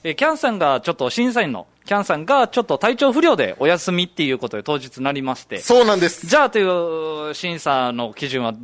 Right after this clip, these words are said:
Speaker 1: つけきれんなと。
Speaker 2: うん。だから今、群馬の、群馬のアニゾーさんからツイキャスで、
Speaker 1: うん。うん。
Speaker 2: え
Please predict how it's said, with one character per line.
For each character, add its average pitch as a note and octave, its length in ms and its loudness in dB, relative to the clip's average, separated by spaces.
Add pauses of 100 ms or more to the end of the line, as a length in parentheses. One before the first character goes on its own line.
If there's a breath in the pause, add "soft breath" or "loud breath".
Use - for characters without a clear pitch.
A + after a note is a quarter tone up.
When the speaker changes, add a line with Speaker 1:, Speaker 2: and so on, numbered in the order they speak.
(120)
Speaker 1:
つ - 140 -10
け C#3+ 120 -2
き C#3+ 100 -6
れ A#2+ 100 -2
ん G#2+ 100 -8
な F3+ 120 0
と。 - 200 -18 (300)
Speaker 2:
う G#3+ 240 4
ん。 - 20 -8
だ G#3 60 6
か G#3+ 60 6
ら G#3+ 60 4
今、 G#3+ 160 4
群 B3 140 2
馬 B3+ 140 4
の、 F#3 120 2 (160)
群 A3+ 120 0
馬 G#3+ 140 4
の F3 60 4
ア E3+ 40 2
ニ F3 60 2
ゾ F3 80 2
ー - 20 2
さ F3 100 0
ん E3 60 -2
か D#3 100 0
ら C#3 100 2
ツ G#3 140 -2
イ F3+ 60 0
キ F#3 80 2
ャ F#3 60 2
ス F3+ 180 -6
で、 E3+ 300 4
Speaker 1:
う - 20 0
ん。 F3 80 -4
う D#3+ 40 -4
ん。 - 40 -4
Speaker 2:
え - 20 4